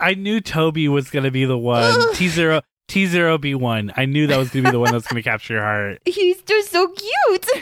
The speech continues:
Speaker 1: Because
Speaker 2: He's
Speaker 1: he's
Speaker 2: so
Speaker 1: such, he's,
Speaker 2: cute.
Speaker 1: like, so innocent and determined, and I knew you would, even in the poster, get Boji vibes. Uh,
Speaker 3: Yeah, I got Boji.
Speaker 2: I was gonna say.
Speaker 1: and so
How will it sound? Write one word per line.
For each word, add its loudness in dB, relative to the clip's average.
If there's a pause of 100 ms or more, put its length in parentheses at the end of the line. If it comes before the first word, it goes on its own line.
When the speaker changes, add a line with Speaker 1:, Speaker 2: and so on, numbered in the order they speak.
(320)
Speaker 1:
Because 0
Speaker 2:
He's -2
Speaker 1:
he's 2
Speaker 2:
so 2 (140)
Speaker 1:
such, -8
he's, -2
Speaker 2:
cute. 0
Speaker 1:
like, 0
so 0
innocent -2
and -2
determined, -2
and -2
I 0
knew 0
you 0
would, -2 (180)
even 0
in 2
the -2
poster, -2 (200)
get -4
Boji 0
vibes. -2 (360)
Uh, 0
Speaker 3:
Yeah, 0 (140)
I 0
got -6
Boji. 2
Speaker 2:
I 0
was 0 (120)
gonna 2
say. 0
Speaker 1:
and 2
so 2